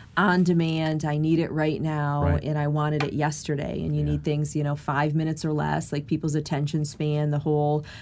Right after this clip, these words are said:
Speaker 1: micro learning, you know,
Speaker 2: Yeah.
Speaker 1: with that coming into, uh, the
Speaker 2: Yeah.
Speaker 1: space. It's really
Speaker 2: We
Speaker 1: kinda
Speaker 2: do, we do a
Speaker 1: changed
Speaker 2: lot of
Speaker 1: everything
Speaker 2: that.
Speaker 1: up
Speaker 2: Yeah.
Speaker 1: and how
Speaker 2: And
Speaker 1: you do
Speaker 2: we,
Speaker 1: it.
Speaker 2: we never get a project where someone says, "Well,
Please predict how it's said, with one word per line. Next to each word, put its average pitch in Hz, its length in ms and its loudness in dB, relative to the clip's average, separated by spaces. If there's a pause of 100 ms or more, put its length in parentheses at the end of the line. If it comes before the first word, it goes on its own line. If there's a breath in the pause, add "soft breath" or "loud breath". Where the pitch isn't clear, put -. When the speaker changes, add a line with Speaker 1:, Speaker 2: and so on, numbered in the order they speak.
(140 loud breath)
Speaker 1:
micro 170 460 4
learning, 156 520 0
you 156 100 0
know, 147 160 0
Speaker 2:
Yeah. 147 60 2
Speaker 1:
with 151 160 0
that 147 220 0
coming 147 300 -2
into, 147 580 -2
uh, 147 140 -4
the 143 80 -4
Speaker 2:
Yeah. 143 40 -2
Speaker 1:
space. 151 360 -2
It's 151 140 -4
really 160 220 0
Speaker 2:
We 123 120 2
Speaker 1:
kinda 151 140 4
Speaker 2:
do, - 60 2
we 120 120 4
do 117 80 6
a 113 120 8
Speaker 1:
changed 85 140 6
Speaker 2:
lot - 100 4
of 104 60 6
Speaker 1:
everything 92 360 6
Speaker 2:
that. 87 60 4
Speaker 1:
up 165 260 2 (160)
Speaker 2:
Yeah. 87 200 0
Speaker 1:
and 85 80 0
how 123 80 6
Speaker 2:
And 151 80 4
Speaker 1:
you 151 60 4
do 139 80 4
Speaker 2:
we, 147 80 8
Speaker 1:
it. - 80 2
Speaker 2:
we 143 160 6
never 127 280 2
get 104 180 2
a 95 60 0
project 87 640 -2
where 85 100 -6
someone 87 400 -2
says, 82 340 -8
"Well, 180 320 2